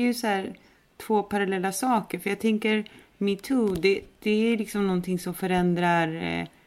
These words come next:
eh, sociala, normativa, samhälls-, liksom,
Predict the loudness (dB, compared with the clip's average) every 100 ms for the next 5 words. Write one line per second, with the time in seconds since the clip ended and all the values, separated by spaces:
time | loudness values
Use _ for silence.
0 | _ _ _ _ -4 -2 -2 -4 -6 -8
1 | -8 -10 -10 -12 -14 -14 -14 -12 -10 -8
2 | 0 4 6 6 4 4 4 2 2 0
3 | -2 -4 -6 -4 -6 -8 -6 -2 0 0
4 | -2 -2 -2 -6 -12 -12 -6 -2 -2 -2